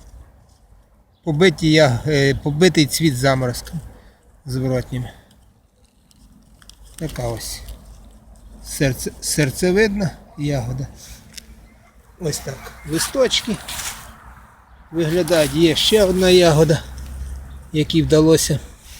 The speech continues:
якій вдалося пережити ці заморозки. Є ще й нормальний цвіт. В цьому році зацвіла як надрання полуниця, так і середньорання.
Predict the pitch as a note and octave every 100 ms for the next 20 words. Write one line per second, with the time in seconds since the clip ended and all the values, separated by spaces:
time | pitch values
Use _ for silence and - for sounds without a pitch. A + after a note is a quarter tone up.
0 | - - - - - - - - - _
1 | D#3 D#3 G3 E3+ F3+ F#3 F#3 F3+ C#3+ F3+
2 | F#3 E3 F#3+ E3 - E3 D3 F3+ D#3+ D#3
3 | D3+ - D#3 - - - - - - D#3+
4 | G3+ G#3+ F3+ D#3+ E3 F#3+ G#3 G3 F3+ -
5 | F3 F3+ - - - - - - - -
6 | - - - - F#3 F#3 F#3 - D#3+ D#3+
7 | - F3 F3+ E3 B2+ - - - - -
8 | - D#3 E3 D#3 F3 G3 G3+ A3+ A3+ A3
9 | G3+ A3+ A3+ A3+ G#3+ G#3+ F#3 - - -
10 | _ _ _ _ _ _ _ - F3+ F3
11 | F3+ D3+ - - - - E3+ F3 E3 D3
12 | C#3+ C3+ B2+ B2